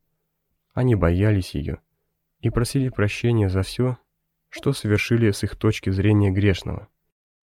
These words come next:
«Я готов служить тебе. Обрати на меня внимание. Я навеки буду твоей вещью. Я твой, прошу тебя, я твой».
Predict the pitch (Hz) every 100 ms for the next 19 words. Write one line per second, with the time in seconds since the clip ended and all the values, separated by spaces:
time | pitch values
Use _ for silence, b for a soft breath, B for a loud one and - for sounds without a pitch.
0 | _ _ _ _ _ _ _ _ _ _
1 | - 92 87 87 98 92 - 107 107 -
2 | 85 87 - _ _ _ - 80 95 107
3 | 113 107 101 101 107 101 85 - _ _
4 | _ 107 90 92 104 107 - 95 101 92
5 | 95 101 104 - - - _ _ - 101
6 | 107 95 - 101 - 113 82 80 - _
7 | - 104 107 95 -